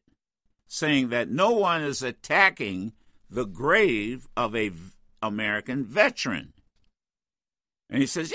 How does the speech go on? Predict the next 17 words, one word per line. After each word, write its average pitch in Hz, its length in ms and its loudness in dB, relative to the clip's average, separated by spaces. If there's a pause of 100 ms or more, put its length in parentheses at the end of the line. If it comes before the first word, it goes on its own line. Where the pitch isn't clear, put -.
"Yeah, - 60 2
you 143 180 4
are. 156 160 4
That's 165 220 -4
why 147 140 2
you're 139 100 -2
filing 123 520 0
this 131 220 -4
lawsuit." 185 580 -2 (2000)
And 107 380 0
they 160 200 4
went 147 380 0
at 113 320 6
it. - 160 -14
"You're 127 240 0
a 131 60 -6
coward." 131 520 2